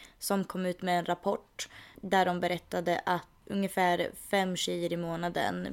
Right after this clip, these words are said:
blir utsatta för sexuellt övergrepp av personal då på sis-hem.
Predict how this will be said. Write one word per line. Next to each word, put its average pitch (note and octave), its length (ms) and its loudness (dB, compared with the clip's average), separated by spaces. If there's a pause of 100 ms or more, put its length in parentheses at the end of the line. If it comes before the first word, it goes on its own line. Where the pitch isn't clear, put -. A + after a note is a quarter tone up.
blir E3+ 260 0
utsatta F3 440 -4
för - 140 -6
sexuellt E3+ 520 -2
övergrepp F3+ 600 2
av E3 460 4 (460)
personal F#3 480 8
då F3 100 4
på F3+ 140 -2
sis-hem. F3+ 600 2